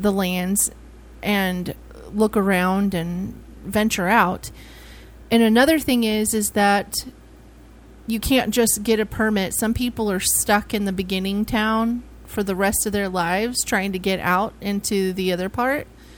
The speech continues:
And luckily, you know,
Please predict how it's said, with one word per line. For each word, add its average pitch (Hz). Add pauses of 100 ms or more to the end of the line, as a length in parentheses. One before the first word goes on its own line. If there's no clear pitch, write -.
(1300)
And 233 (560)
luckily, 254
you 226
know, 185